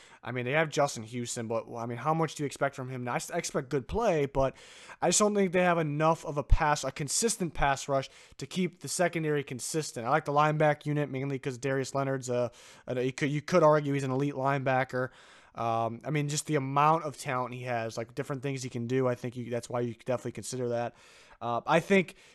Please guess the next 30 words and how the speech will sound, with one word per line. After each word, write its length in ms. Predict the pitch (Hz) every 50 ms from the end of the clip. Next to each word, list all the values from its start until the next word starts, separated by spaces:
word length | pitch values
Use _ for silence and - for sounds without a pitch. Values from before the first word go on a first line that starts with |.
| _
just 320 | _ - - 175 170 - 180
like 220 | 180 175 165 170
maybe 200 | 160 160 160 160 156
the 100 | 143 139
last, 340 | 139 147 160 180 - -
just 140 | - 170 -
like 100 | 190 180
the 80 | 156 170
last 200 | 170 175 175 -
couple 200 | - 180 175 196
ye-, 160 | 196 190 190 190
uh, 80 | 190 185
years, 420 | 185 180 175 190 196 214 220 185
I 80 | 180 160
think 280 | 139 165 160 147 135
there's 180 | - 151 143 131
w-, 240 | 127 123 131 151 -
there, 240 | - 170 151 156 151
there's 320 | 143 170 190 185 180 170
gonna 240 | 143 151 185 208 220
be 160 | 196 208 202
weeks 480 | 180 147 147 190 208 196 - - - -
where 100 | 151 151
the 80 | 143 135
Colts 300 | - - 180 185 - -
defense 480 | - 185 175 - - 170 156 - -
looks 180 | 160 156 - -
like 200 | 156 143 - -
top 240 | - 151 131 - -
five, 480 | - 135 139 151 165 185 202 196 -